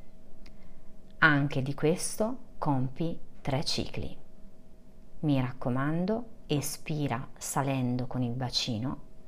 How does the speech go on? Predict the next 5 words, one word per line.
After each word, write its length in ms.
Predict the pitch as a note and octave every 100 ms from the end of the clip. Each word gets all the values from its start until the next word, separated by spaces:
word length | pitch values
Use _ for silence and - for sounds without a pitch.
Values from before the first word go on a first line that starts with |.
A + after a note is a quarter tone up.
| - - - - - -
e 100 | C#3+
contrai 440 | C#3+ C3 C#3 C3
bene 260 | B2+ C3+ B2+
addome 380 | A#2+ A#2+ A2+ A2+
pelvico 760 | A2 A2 B2+ - G3+ A#3 -